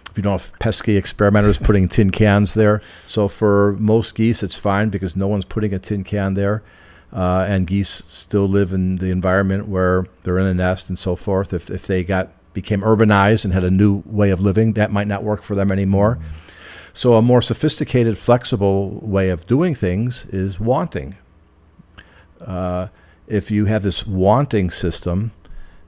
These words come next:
uh, th-, then it, it, it's more general and more flexible. So now I, as a human, w-, want certain things. They give me just pleasure centers in my brain, and I want the, something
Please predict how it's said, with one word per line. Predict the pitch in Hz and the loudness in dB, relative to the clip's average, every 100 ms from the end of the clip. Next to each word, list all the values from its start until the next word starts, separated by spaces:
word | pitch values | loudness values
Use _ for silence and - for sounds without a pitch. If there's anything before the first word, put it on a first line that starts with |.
| - | -16
uh, | 92 92 | -14 -8
th-, | 101 95 | -6 -4
then | 107 107 | 0 2
it, | 110 110 | 2 0
it, | 104 - | -4 -4
it's | 104 - | -8 -4
more | 110 101 | -2 0
general | 87 104 117 110 95 | 0 0 2 2 2
and | 95 | 0
more | 101 | 0
flexible. | 95 - 123 - 78 76 | -2 -4 -6 -6 -6 -8
So | - 90 | -6 -4
now | 95 98 98 - _ _ _ _ - - | -2 -2 -2 -6 _ _ _ _ -20 -10
I, | 101 107 117 98 | -4 -2 0 -2
as | 104 92 | -2 -4
a | 95 | -6
human, | 117 156 104 113 - | -4 -2 -2 -4 -10
w-, | 101 101 - | -12 -12 -12
want | 98 98 101 107 - - | -6 -2 0 -2 -10 -16
certain | - 101 98 | -8 -6 -6
things. | - 98 80 95 - - | -6 -6 -8 -12 -18 -10
They | 95 | -8
give | 87 98 | -6 -6
me | 95 | -6
just | 92 95 - | -6 -4 -4
pleasure | - 117 113 | 0 -2 -2
centers | - 107 101 95 | -4 -4 -4 -4
in | |
my | 92 | -4
brain, | 92 90 85 85 92 - _ _ - | -2 -2 -2 -4 -6 -14 _ _ -12
and | 92 | -8
I | 87 101 | -4 -2
want | 110 110 110 - - - | 0 2 0 -2 -12 -12
the, | |
something | 87 - - 87 - 92 90 | -12 -10 -6 -4 -2 -4 -4